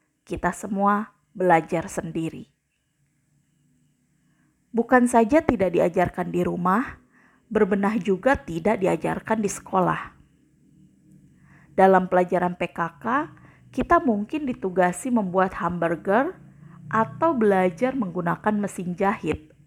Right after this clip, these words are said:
untuk membuat celemek. Tetapi dibandingkan tata boga dan tata busana,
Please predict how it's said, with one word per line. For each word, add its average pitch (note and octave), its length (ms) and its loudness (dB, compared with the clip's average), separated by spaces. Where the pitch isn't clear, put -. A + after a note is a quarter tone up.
untuk F3+ 400 -6
membuat E3+ 400 0
celemek. F3 480 -2
Tetapi G#3 640 2
dibandingkan E3+ 720 0
tata F3 320 -2
boga A#3+ 320 2
dan F3 240 0
tata E3+ 240 -4
busana, F3 720 -4